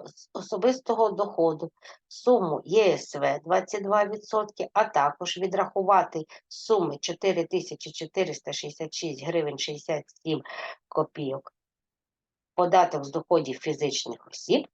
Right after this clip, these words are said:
і воєнний збір. Доплату до мінімальної заробітної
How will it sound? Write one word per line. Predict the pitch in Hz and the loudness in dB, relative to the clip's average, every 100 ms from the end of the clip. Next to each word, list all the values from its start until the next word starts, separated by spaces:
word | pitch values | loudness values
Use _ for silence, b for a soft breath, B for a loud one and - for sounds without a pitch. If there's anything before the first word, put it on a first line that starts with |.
| - | -4
і | 156 | -2
воєнний | 139 131 - 151 175 226 233 240 _ _ | -2 -6 -4 2 4 6 4 0 _ _
збір. | 156 139 _ _ _ _ _ _ _ _ _ _ _ _ _ _ _ _ _ _ _ _ _ _ | -16 -16 _ _ _ _ _ _ _ _ _ _ _ _ _ _ _ _ _ _ _ _ _ _
Доплату | 170 208 - 180 185 165 - | 4 4 6 8 8 8 2
до | 151 165 | 0 6
мінімальної | 190 208 214 247 294 285 277 | 6 8 8 8 6 4 4
заробітної | 165 180 220 233 240 - 233 240 | 6 6 4 0 -4 -4 -2 -2